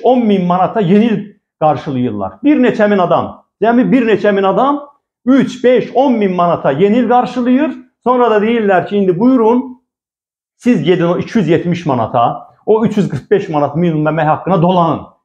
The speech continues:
bir ayı. Ona görə də ölkənin real problemlərindən heç nə danışa bilmir. Heç bir demokratik islahatlar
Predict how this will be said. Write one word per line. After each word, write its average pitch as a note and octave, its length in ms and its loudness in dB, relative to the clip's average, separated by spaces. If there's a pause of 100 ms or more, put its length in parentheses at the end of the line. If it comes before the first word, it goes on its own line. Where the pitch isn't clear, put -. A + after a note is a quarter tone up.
bir D#3+ 160 2
ayı. A2 280 -2 (380)
Ona G3 260 -2
görə F3+ 240 2
də B2 120 0 (520)
ölkənin F#3 460 0
real F#3+ 320 2
problemlərindən D#3 760 -2
heç F3 240 -4
nə C#3+ 100 -4
danışa C#3+ 400 -4
bilmir. D3 400 -2 (320)
Heç G#3 240 -2
bir E3+ 160 0
demokratik F3 540 -2
islahatlar E3 600 0